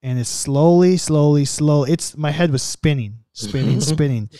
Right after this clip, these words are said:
Speaker 1: It made me appreciate how easy Healthy Roster really is to use. And I'm sure it has a few kinks, just like any other system does.
Speaker 2: Yeah, of course.
Speaker 1: But, man, it
Speaker 2: Well,
Speaker 1: is
Speaker 2: what happens when there's a kink? You call up Dan, you call up your representative, and you say, "Hey,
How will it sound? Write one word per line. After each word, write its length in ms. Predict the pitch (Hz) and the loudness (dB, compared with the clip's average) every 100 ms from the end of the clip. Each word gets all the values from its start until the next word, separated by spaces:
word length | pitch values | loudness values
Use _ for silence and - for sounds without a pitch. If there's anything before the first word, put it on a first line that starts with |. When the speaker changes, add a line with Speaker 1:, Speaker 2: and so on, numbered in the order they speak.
| - | -12
Speaker 1:
It 140 | 139 175 | -2 2
made 120 | 311 | 4
me 100 | 330 | 2
appreciate 480 | - 208 196 147 131 | 4 4 4 2 2
how 160 | 135 - | -2 0
easy 300 | 185 143 135 | 0 2 2
Healthy 260 | 135 131 | 0 0
Roster 340 | 131 131 - 123 | 0 0 0 0
really 280 | 135 131 123 | 2 2 0
is 140 | 123 | -2
to 100 | - | -6
use. 380 | 107 104 98 - _ _ _ _ _ - | -8 -8 -10 -14 _ _ _ _ _ -2
And 120 | 170 | 2
I'm 80 | 170 | 2
sure 220 | - 233 | 4 4
it 120 | 226 175 | 4 4
has 380 | 165 160 165 165 - | 2 4 2 0 -4
a 120 | 147 | -6
few 180 | - 170 | 2 2
kinks, 340 | - 156 175 | 2 -2 0
just 220 | - 160 | -4 -2
like 160 | 170 160 | -2 -2
any 180 | 147 147 | -2 0
other 160 | 147 | 0
system 420 | 143 139 120 123 117 | 0 -4 -6 -8 -10
does. 360 | 104 110 - | -14 -16 -16
Speaker 2:
Yeah, 60 | - | -16
of 680 | 339 _ _ _ _ _ - | -18 _ _ _ _ _ -10
course. 300 | 220 120 - - | -8 -8 -10 -4
Speaker 1:
But, 220 | 139 127 | -4 -2
man, 300 | 151 151 131 | 0 0 0
it 100 | 139 | 2
Speaker 2:
Well, 160 | 165 160 | 2 2
Speaker 1:
is 60 | |
Speaker 2:
what 140 | 170 165 | 2 2
happens 380 | 175 175 170 | -2 -2 -4
when 100 | 165 | -4
there's 160 | 160 156 | -4 -6
a 60 | 156 | -8
kink? 340 | - 135 - _ _ | -6 -8 -8 _ _
You 140 | 113 | -10
call 380 | 110 - 123 127 | -8 -2 0 0
up 180 | 139 123 | -2 -4
Dan, 320 | 110 104 110 - _ - | -6 -6 -8 -14 _ -10
you 140 | 117 | -10
call 360 | - 120 123 131 | -6 -6 -4 -4
up 160 | 123 | -6
your 80 | 120 | -6
representative, 720 | 113 110 113 104 101 101 110 _ _ _ | -6 -6 -8 -8 -10 -10 -12 _ _ _
and 120 | 139 | -8
you 100 | 147 | -6
say, 200 | 139 156 | -4 -4
"Hey, 300 | 151 143 104 | -2 -4 -8